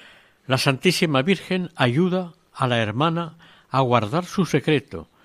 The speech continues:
y ese secreto le agrada".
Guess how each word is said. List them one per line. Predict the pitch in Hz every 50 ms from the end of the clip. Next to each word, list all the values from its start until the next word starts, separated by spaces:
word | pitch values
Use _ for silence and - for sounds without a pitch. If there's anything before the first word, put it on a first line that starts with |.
| _ - - _
y | _ 117 113 147
ese | 185 - - 190
secreto | - - 147 - - 135 127 113 - - 123 143 160 - _ _ _ _ _ _ _ _ _ _ _
le | 123 113 120 113
agrada". | 104 101 101 135 143 127 95 87 92 92